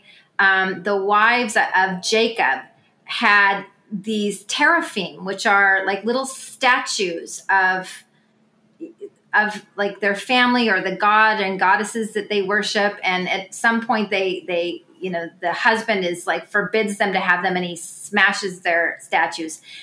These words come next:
And for whatever reason, that I was like, "Wow, like, little statues." And I started researching just what are teraphim. They're only mentioned in the Bible. But then I came across all of these,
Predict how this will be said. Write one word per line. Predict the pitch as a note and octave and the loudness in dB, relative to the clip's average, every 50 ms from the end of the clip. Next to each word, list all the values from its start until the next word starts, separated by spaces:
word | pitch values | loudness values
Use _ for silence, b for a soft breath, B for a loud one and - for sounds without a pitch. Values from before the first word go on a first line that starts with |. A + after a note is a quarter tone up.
| B B | B B
And | - A#3+ | -4 -2
for | A3+ C#4 C4+ | 0 0 0
whatever | A3 C4+ C#4 D#4+ E4+ A#4+ B4 F#4 A3+ | 2 2 2 2 2 2 0 -2 -2
reason, | F#3+ G#3 G#3 B3 B3 - C#4+ D4+ D#4+ E4+ F4+ - - G3 F3+ - _ | -4 -2 -2 -2 -2 -2 -2 -2 -2 -2 -4 -6 -8 -12 -18 -18 _
that | - G#3+ G#3+ A3+ C4 D4+ E4 E4+ E4+ E4+ - - - - _ _ _ _ _ _ _ _ _ _ _ _ _ _ _ _ _ _ - | 0 2 4 4 4 2 0 -2 -4 -8 -12 -14 -14 -16 _ _ _ _ _ _ _ _ _ _ _ _ _ _ _ _ _ _ -4
I | G#3+ A#3+ | -2 0
was | B3 A#3+ - | 0 0 0
like, | A#3+ A3+ A3 - - _ | -2 -2 -4 -6 -6 _
"Wow, | A#3+ B3+ C#4 C4 A#3 G3 F#3 | -2 0 2 2 2 2 2
like, | F3+ F3 E3+ F3+ F#3 - | 2 0 -2 -2 -4 -4
little | F#3+ A3+ A#3 C4+ C#4 C#4 C4+ | -4 -2 0 0 0 0 -2
statues." | A3+ - - - B3+ B3 C4 C4+ C4+ - A#3+ G3+ F#3 F#3 | -4 -6 -4 0 2 4 4 2 0 0 0 0 0 2
And | G#3 G#3+ | 2 2
I | A3 | 2
started | A3 - C4+ C4+ C#4+ C4+ A3 G3 F#3 | 2 2 2 2 2 2 0 -2 -2
researching | G3 A#3 C#4 D#4 D#4+ - - A3+ F3 D#3 - - - G3 E3 E3 F#3 G#3+ A#3 A3+ B B B B B | 0 2 2 2 0 0 -2 -2 -2 -2 -2 -4 -4 -4 -4 -2 -2 -2 -2 -2 B B B B B
just | _ - A3+ A3 A3 G3 | _ -2 -2 -2 -2 -2
what | F3 F#3+ A3+ C4+ | 0 2 4 4
are | C4+ C4+ C4 | 2 2 0
teraphim. | C4 - A#3 G3 G3 F#3+ F#3+ - G3 F#3+ F#3+ | -2 -2 0 2 2 2 0 -2 -2 -2 0
They're | G3 G3+ - - | 0 0 2 2
only | A#3 C4+ D#4 D4+ C4 | 0 0 0 2 2
mentioned | A#3 G#3 G3+ G3 G3+ - G3+ F#3+ | 2 2 2 0 -2 -2 -2 -2
in | F#3+ F#3 | -2 -2
the | F#3 F3 | -2 0
Bible. | E3 E3+ E3+ F3 F#3 G3 G3 | 2 2 2 2 0 -2 -4
But | F#3+ G#3+ G3 | -4 -4 0
then | A#3 B3+ C#4+ | 2 2 2
I | D#4+ E4+ E4 | 2 0 -2
came | - D4+ C4 | -2 0 0
across | B3+ A#3 - A#3 G#3+ A3 - - - G3+ | 0 0 2 0 0 0 -2 -4 0 2
all | G3+ A3+ B3+ C#4 D4+ | 4 4 4 2 2
of | D#4 C4+ A#3 A3+ | 0 -2 -2 -2
these, | G#3+ B3 B3 A#3+ A#3 A#3 A3+ G#3+ A3 - | -2 -2 0 0 0 0 0 -2 -4 -10